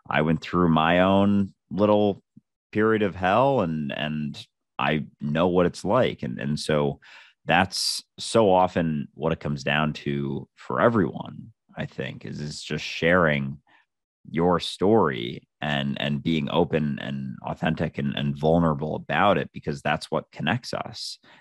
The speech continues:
If everyone's going around, you know, not being vulnerable at all, not sharing anything, trying to be this thing for the world to prove themselves, like, that's not doing anyone any <laughs> good. Like, you're only creating more suffering for yourself, 'cause you're resisting the way that you are, but then you're also not even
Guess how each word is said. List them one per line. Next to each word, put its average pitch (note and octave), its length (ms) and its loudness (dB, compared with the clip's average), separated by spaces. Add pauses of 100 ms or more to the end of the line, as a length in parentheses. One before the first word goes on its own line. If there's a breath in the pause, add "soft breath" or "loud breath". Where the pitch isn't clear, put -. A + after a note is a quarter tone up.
If D2+ 100 -4
everyone's G2 520 2 (140)
going D#2+ 200 0
around, D2+ 480 2
you C2 80 -4
know, C#2 140 -4
not C#2+ 340 -2
being D2+ 240 0
vulnerable D2+ 540 -2
at - 60 -6
all, F2+ 260 4
not D2 240 -4
sharing C#2+ 420 -4
anything, D2+ 680 -4 (360 soft breath)
trying D#2 220 2
to - 160 -4
be F2 160 4
this D#2 320 -2
thing D#2+ 420 2
for D2 160 -10
the - 80 -8
world E2 560 4
to C#2 240 -4 (100)
prove F2 320 0
themselves, D#2 1000 2
like, E2 200 -8
that's - 240 -10
not G2 160 -8
doing E2+ 240 0
anyone E2 360 0
any D2 240 0
<laughs> - 20 -20
good. - 580 -10 (300 loud breath)
Like, F2 180 4
you're F2+ 220 4
only G2 220 4
creating F#2 340 0
more F2 140 0
suffering F#2 360 -2
for D#2 140 -8
yourself, - 480 0
'cause D#2+ 160 -4
you're E2 100 0
resisting D#2 540 0
the D2+ 100 0
way D#2 180 2
that - 160 -6
you A2 240 4
are, B1+ 400 0
but C#2+ 200 -8
then D#2 140 0
you're C2 160 -2
also D#2 360 0
not D2 280 -2
even C#2+ 320 -8